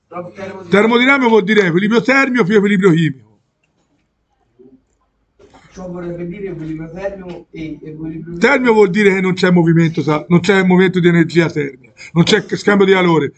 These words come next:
Speaker 2: perché le particelle hanno tutte la stessa temperatura. Equilibrio termodinamico vuol dire non c'hanno neanche, non c'è neanche reazioni chimiche. Eccole qua.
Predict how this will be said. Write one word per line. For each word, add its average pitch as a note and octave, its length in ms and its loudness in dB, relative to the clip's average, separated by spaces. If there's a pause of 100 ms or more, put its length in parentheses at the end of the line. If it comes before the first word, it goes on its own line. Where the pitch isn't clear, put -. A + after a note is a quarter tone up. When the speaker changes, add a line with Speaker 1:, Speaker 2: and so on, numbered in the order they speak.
(120)
Speaker 2:
perché D3+ 180 -2
le F#3+ 80 4
particelle G3 440 -2
hanno G3 100 -2
tutte F3+ 180 -2
la F3 100 2
stessa E3 260 -2
temperatura. C#3+ 680 -4 (400)
Equilibrio G3 480 4
termodinamico A#3 1120 0 (200)
vuol G3 180 4
dire A3 240 2
non A3+ 160 0
c'hanno A3+ 320 0
neanche, A3 340 0
non G#3 80 0
c'è A3+ 160 0
neanche A3 300 0
reazioni G3 420 0
chimiche. C#3+ 400 -2 (300)
Eccole G3+ 300 2
qua. C3 220 -6